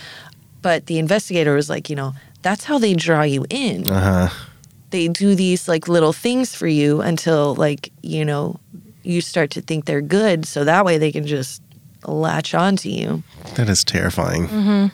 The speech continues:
Speaker 2: by the
Speaker 1: Yeah.
Speaker 2: way.
Speaker 1: And, uh, she also explained that, um,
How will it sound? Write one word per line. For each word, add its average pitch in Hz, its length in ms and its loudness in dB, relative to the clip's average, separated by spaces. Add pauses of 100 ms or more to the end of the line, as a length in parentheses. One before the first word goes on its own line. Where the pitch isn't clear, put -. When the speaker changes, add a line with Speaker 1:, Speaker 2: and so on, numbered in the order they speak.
Speaker 2:
by 95 140 -4
the 208 60 -2
Speaker 1:
Yeah. 214 80 0
Speaker 2:
way. 85 80 -8 (500)
Speaker 1:
And, 202 340 2
uh, 185 260 0 (140)
she - 200 0
also 247 200 2
explained 185 440 0
that, 165 320 0
um, 131 380 -2